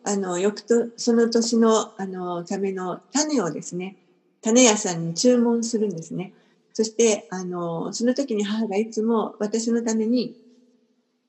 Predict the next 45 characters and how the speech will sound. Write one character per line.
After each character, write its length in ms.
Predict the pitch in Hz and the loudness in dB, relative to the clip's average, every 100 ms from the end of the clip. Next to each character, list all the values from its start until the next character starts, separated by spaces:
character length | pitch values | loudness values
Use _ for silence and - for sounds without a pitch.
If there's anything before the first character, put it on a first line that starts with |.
| _ - _ _ - | _ -20 _ _ -10
え 40 | |
ー、 580 | 165 151 - 240 - - _ _ _ | -6 -6 -8 -10 -12 -18 _ _ _
ち 80 | - | -6
ょ 20 | |
っ 20 | 330 | -4
と 100 | 233 | -4
小 260 | 330 339 | -2 0
さ 160 | 320 226 | 2 2
な、 320 | 165 - - _ _ | 0 -2 -8 _ _
あ 160 | - 175 | -10 -6
の、 720 | 170 160 165 - 165 - 208 | -6 -6 -6 -6 -6 -8 -8
本 140 | 247 254 | -4 0
当 80 | 254 | 2
に 160 | 240 | 6
安 280 | 247 254 - | 6 4 -2
く、 300 | 190 170 - - _ _ _ | -2 -2 -4 -14 _ _ _
あ 140 | 165 | -12
の、 360 | 156 156 - - | -10 -10 -12 -10
買 220 | - 190 | -6 -4
え 20 | |
る 320 | 175 180 170 - | -2 -2 -4 -2
小 180 | 262 247 | 2 2
さ 140 | 233 | 2
な 100 | 175 | -2
袋、 540 | 170 - 180 175 165 - _ _ _ _ _ _ _ _ _ | -4 -6 -2 0 -2 -6 _ _ _ _ _ _ _ _ _
あ 180 | 160 | -8
の、 400 | 151 156 - - - - - - _ _ _ _ - | -6 -8 -10 -12 -16 -18 -20 -20 _ _ _ _ -2
を、 240 | 208 - - _ | -2 -2 -12 _
子 140 | - 233 | 2 8
供 220 | 240 269 | 8 8
用 200 | 262 262 | 6 6
の、 140 | 247 | 4
ま 140 | 233 196 | 4 2
あ、 40 | |
種 280 | - 214 208 | 0 0 2
の 220 | 170 160 | 0 -2
袋 340 | 165 - 185 175 | -6 -6 -4 -2
な 140 | 165 | -4
ん 60 | 160 | -6
で 80 | |
す 100 | 165 | -10
け 80 | - | -10
れ 100 | 165 | -10
ど 80 | 165 | -6
も、 240 | 185 170 | -8 -8